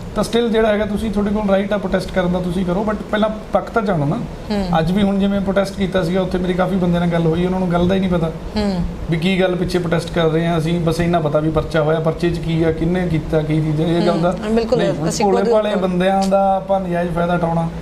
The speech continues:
Speaker 2: ਹੂੰ।
Speaker 1: ਜਾਂ ਉਹ ਕਰਨਾ, ਉਹ ਇੱਕ ਸਮਾਜ ਲਈ ਮਾੜੀ ਗੱਲ ਆ। ਤੇ ਜਿਹੜੀ ਲੇਡੀ ਗਰੀਬਡ ਆ,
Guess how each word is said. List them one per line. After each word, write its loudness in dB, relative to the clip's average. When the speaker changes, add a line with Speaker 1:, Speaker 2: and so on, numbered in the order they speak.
Speaker 2:
ਹੂੰ। -2
Speaker 1:
ਜਾਂ 4
ਉਹ 2
ਕਰਨਾ, 0
ਉਹ -2
ਇੱਕ -6
ਸਮਾਜ 2
ਲਈ 2
ਮਾੜੀ 2
ਗੱਲ 0
ਆ। 2
ਤੇ -2
ਜਿਹੜੀ 0
ਲੇਡੀ 2
ਗਰੀਬਡ 2
ਆ, 0